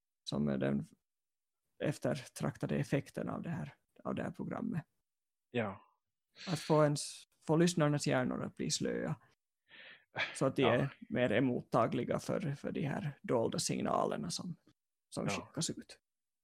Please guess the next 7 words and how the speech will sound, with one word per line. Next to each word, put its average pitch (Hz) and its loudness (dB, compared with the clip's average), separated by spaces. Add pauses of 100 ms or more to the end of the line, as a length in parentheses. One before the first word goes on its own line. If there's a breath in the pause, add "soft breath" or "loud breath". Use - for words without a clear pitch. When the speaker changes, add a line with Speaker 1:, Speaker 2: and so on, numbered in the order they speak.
(600)
Speaker 2:
Ja. 85 -6 (760 soft breath)
Vad 107 0
är 110 2
frekvensen, - -4
Kenneth? - -6 (1600 loud breath)
Ja. 98 0 (1300 loud breath)
Speaker 1:
Mm. - -2